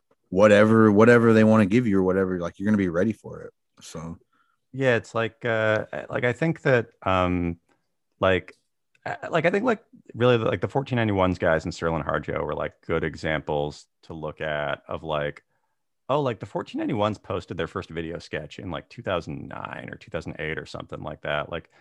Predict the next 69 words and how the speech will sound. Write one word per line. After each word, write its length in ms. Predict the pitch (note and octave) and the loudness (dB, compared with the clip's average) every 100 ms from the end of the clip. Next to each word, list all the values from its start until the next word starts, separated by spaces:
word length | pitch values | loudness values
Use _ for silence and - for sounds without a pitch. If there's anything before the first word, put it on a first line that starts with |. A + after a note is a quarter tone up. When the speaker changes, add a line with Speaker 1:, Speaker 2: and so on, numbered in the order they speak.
| - | -8
Speaker 1:
Mm-hmm. 220 | G2+ F2 | -6 -4
Speaker 2:
Sterling 300 | F2 B2+ B2 | -4 -2 -2
Harjo, 500 | G2+ G2+ F#2 F#2+ F2+ - | 0 -2 -2 -4 -4 -4
I 60 | |
think 220 | G2 D3+ E3 | -8 -10 -10
his 180 | A3 | -14
first 460 | - _ F#2+ F#2+ - | -16 _ -8 -8 -12
feature 760 | _ _ - G#2+ A2 G#2+ E2 D2+ | _ _ -16 -16 -14 -12 -12 -14
came 260 | - F2 E2 | -14 -10 -6
out, 120 | D#2+ | -6
or 60 | |
his 80 | D#2 | -6
first 220 | - - | -10 -12
short 260 | - E2+ F2+ | -10 -8 -8
or 60 | D#2+ | -10
something 280 | F2 E2+ | -12 -12
came 180 | E2 E2+ | -10 -8
out 60 | D#2+ | -6
in, 60 | |
like, 140 | D#2 - | -8 -12
two 120 | G2+ | -8
thousand 320 | F2+ E2+ D2 | -6 -6 -8
four. 560 | - E2 E2 D#2 D2 - | -14 -10 -6 -6 -6 -10
And 80 | F#2 | -10
it's 220 | - - | -12 -8
like, 340 | D#2+ D2+ D2+ - _ _ _ _ - | -6 -4 -6 -14 _ _ _ _ -4
oh, 180 | A#2+ A2+ | 0 2
like, 240 | F#2 F2 - | 0 -2 -4
it, 160 | F#2+ | -8
so 180 | - G2+ | -2 -2
it's 160 | G2 - | -2 0
like, 380 | E2+ D#2+ - _ _ _ | 0 0 -4 _ _ _
you 100 | D3 | 0
know, 80 | G#2+ | 0
it's 140 | G2+ | -2
definitely 380 | - G#2 G#2+ F#2+ | -2 -2 -4 -6
one 120 | F2+ | -4
of 60 | E2 | -6
those 100 | D#2 | -6
things 280 | E2+ D#2 D2+ | -10 -10 -12
where 140 | D2 | -14
it's 200 | D2 - | -14 -14
like, 440 | D#2 D2 C#2+ _ _ _ _ _ _ _ _ | -10 -8 -10 _ _ _ _ _ _ _ _
it, 300 | C#3 C3+ _ _ _ | -6 -6 _ _ _
you 100 | - G#3 | -4 -2
know, 100 | F3 | 0
t-, 120 | F3+ | -2
it 100 | C3+ | -6
takes 220 | C#3 - | -6 -8
a 20 | E2 | -12
while, 340 | D2+ D2+ D2+ | -10 -10 -10
and 80 | D2+ | -10
it's 100 | D2 | -8
something 260 | E2 E2 D#2+ | -8 -6 -6
where 80 | D#2+ | -6
you 40 | |
just 120 | D#2 | -6
kinda 180 | E2 D#2 | -6 -4
gotta 180 | D2+ D#2 | -4 -8
keep 200 | - D2+ | -8 -8
at 200 | C#2 C#2+ | -6 -4
it 80 | D2 | -6
and 80 | - | -10
keep 180 | - - | -14 -10
on 140 | D#2 | -8
making 260 | C#2+ D2 E2 | -8 -10 -14
stuff. 480 | - D2 E2 - - | -10 -10 -12 -16 -16
And, 160 | D#2+ | -12
like, 320 | D2+ D2 - | -10 -10 -12